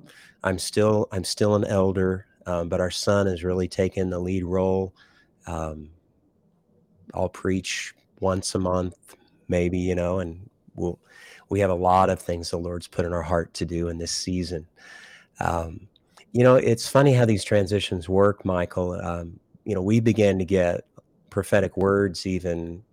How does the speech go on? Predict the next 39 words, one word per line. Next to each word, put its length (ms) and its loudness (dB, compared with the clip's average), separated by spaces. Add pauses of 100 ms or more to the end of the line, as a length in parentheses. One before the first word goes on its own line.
(100)
you 120 -4
know, 220 -8 (220)
quite 260 2
a 80 4
while 200 0
back 460 -2
about 340 -2
this 160 -8
transition 640 -8
happening. 640 -10
And, 100 -20 (880)
and 540 0 (200)
we 180 4
were 160 6
like, 340 4 (840)
"Lord, 500 2
yes, 600 0
we'll, 500 -2 (360)
we're, 480 2
you 160 0
know, 320 -2 (160)
we've, 240 0 (100)
we've 180 -2
been 140 0
doing 200 2
it 120 0
a 60 -2
long 320 0
time." 580 -4 (180)
And, 300 -6 (460)
and, 180 4
you 80 6
know, 140 6
too, 340 2
part 360 4
of 160 0
building 400 4
the 200 0
apostolic 720 2